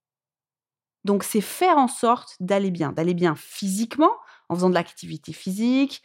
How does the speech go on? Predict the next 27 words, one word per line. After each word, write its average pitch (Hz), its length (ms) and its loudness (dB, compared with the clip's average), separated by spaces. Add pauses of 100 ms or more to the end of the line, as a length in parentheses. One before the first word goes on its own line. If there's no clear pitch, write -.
(340)
euh, 170 80 4
en 165 80 6
nous 180 200 2
éloignant 185 540 4
de, 165 180 0
de 147 100 -4
la 160 80 0
sédentarité, 180 960 -2
en 165 60 0
bougeant 165 340 -4
plus, 277 500 0
en 175 60 -2
renforçant 160 440 -8
nos 190 140 0
muscles, 247 440 2 (300)
en 180 80 0
mangeant, 190 580 2
euh, 160 80 2
sainement, 226 720 0 (560)
euh, 165 640 2 (180)
et 190 80 -2
surtout, - 920 -2
surtout, 226 760 -2
surtout, - 600 -2 (280)
d'aller 160 440 -4
bien 247 480 0 (760)
mentalement, 311 1040 4